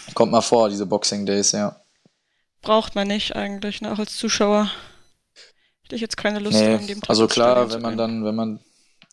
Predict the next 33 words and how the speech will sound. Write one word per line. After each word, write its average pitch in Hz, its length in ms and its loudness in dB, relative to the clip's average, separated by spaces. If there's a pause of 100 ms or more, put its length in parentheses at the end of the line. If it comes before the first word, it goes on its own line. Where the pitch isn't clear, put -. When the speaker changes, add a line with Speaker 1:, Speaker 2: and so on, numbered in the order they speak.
(280)
Speaker 1:
genau, 113 300 2
wenn 110 100 4
man 110 120 2
auf 113 120 2
der 117 100 2
Couch 131 280 4
sitzt, 117 160 0
ist 113 100 0
es, 110 100 -6
glaub 113 160 4
ich, 113 60 0
noch 110 160 -4
okay, 117 300 2
aber 104 220 4
im 101 100 -2
Stadion 107 440 2
jetzt - 220 0
das 110 120 -2
alles 104 260 0
zu - 100 -2
erleben, 101 360 2
ist - 140 2
wahrscheinlich 98 320 -2
auch - 80 -4
nochmal 95 240 -2
was 95 140 -2
anderes. 95 500 -2 (1700)
Speaker 2:
Wer 240 180 0
guckt - 260 2
schon 240 160 4
Fußball 240 500 0
im 214 100 -2
Fernsehen? 185 580 -2